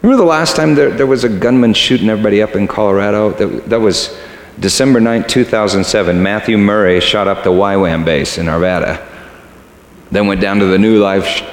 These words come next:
Church and shot that up. September eleventh, ninety-nine, Dylan Klebold and Eric Harris shot Columbine High School up. So, so should we shut down high schools and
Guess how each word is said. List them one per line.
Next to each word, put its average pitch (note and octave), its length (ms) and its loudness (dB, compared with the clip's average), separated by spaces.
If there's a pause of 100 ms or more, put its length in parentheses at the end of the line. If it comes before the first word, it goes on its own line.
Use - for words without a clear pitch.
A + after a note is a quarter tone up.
Church - 300 0
and - 100 -6
shot A2 220 -2
that A#2+ 260 -2
up. - 600 -6
September D3+ 460 0
eleventh, D#3+ 340 2
ninety-nine, C3+ 760 2
Dylan C3 240 2
Klebold B2 400 2
and A2 100 4
Eric A#2+ 260 0
Harris B2+ 360 2
shot - 680 -4
Columbine B2+ 460 0
High C#3+ 200 0
School F2+ 340 2
up. F2 200 -2
So, D#3 200 2
so E3 200 2
should D#3+ 180 2
we C#3+ 80 2
shut D3 260 0
down C3+ 200 -2
high A2 160 -2
schools D3+ 500 -2
and E2 180 -4